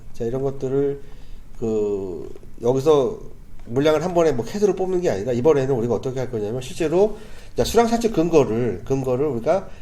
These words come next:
가로 곱하기 세로 곱하기 할증률로 통해서 그 수를, 그, 그, 그 도면에서 물론 이제 가로랑 세로를 확인을 해서 우리가 캐드를 통해서 확인한 다음에 거기다가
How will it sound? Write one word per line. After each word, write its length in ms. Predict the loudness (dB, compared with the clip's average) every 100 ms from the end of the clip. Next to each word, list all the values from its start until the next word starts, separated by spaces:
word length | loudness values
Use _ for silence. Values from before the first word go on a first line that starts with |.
| -14
가로 240 | -2 2 4
곱하기 340 | 4 2 0
세로 240 | 0 0 0
곱하기 320 | -2 -2 -2
할증률로 1000 | -2 0 -2 -4 -10 -14 -14 -10 -8 -6
통해서 540 | -2 0 0 -4 -6 -8 -8 -4
그 140 | -2
수를, 240 | 0 -2 0
그, 360 | 0 0 -4 -10
그, 260 | -6 -6 -6 -10 -8 -8 -8 -6
그 120 | -2
도면에서 520 | 2 6 6 4 2
물론 320 | 0 0 0
이제 200 | -2 -4
가로랑 680 | -2 -2 2 4 4 2 2
세로를 520 | 0 0 0 0 -2 -2
확인을 260 | -2 -2
해서 500 | -2 -4 -4 -4 -6
우리가 240 | -10 -12 -10
캐드를 420 | -8 -6 -4 -4
통해서 240 | -4 -6 -6
확인한 260 | -6 -6
다음에 320 | -4 -4 -4
거기다가 440 | -6 -8 -6 -6